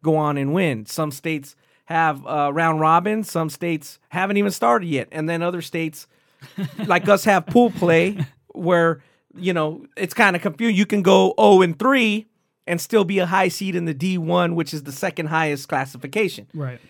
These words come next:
Speaker 1: So that could, could possibly happen, like to a Saint Anthony, a Long Beach. They were a state-ranked team, uh, you know, first time in, in the Open. And, uh, they might likely gonna drop back down to the D one bracket, but they can win some games and win that
Speaker 2: Oh,
Speaker 1: bracket.
Speaker 2: for sure.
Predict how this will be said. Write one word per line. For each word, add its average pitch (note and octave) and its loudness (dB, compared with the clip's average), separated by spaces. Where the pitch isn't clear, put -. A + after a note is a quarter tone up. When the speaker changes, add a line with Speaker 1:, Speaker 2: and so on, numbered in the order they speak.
Speaker 1:
So E3 -4
that E3+ -6
could, D#3+ -10
could D3 -12
possibly D3+ -4
happen, G3+ 0
like B2+ -6
to D3 -8
a C3+ -6
Saint D#3+ -8
Anthony, F3 -2
a D3 -2
Long E3+ -2
Beach. E3 -8
They D#3+ -8
were D3 -4
a B2+ -12
state-ranked E3 -6
team, F3+ -2
uh, D3 2
you D#3+ -2
know, D3 -2
first E3+ -6
time E3 -6
in, D#3+ -8
in D#3+ -8
the C3+ -4
Open. F#3 -4
And, D#3 -6
uh, D3+ -4
they E3 -2
might E3 -2
likely D#3 -4
gonna D#3 -6
drop D3+ -2
back D3 0
down D#3 -6
to D#3 -8
the C3+ -4
D D#3 -6
one G3 -2
bracket, D#3 0
but D#3 -6
they E3 -2
can C#3 -6
win E3+ 0
some E3+ -6
games F3 -2
and F#3 -4
win B3+ 2
that B2 0
Speaker 2:
Oh, - -12
Speaker 1:
bracket. C#3+ -2
Speaker 2:
for E3 -2
sure. D#3+ -4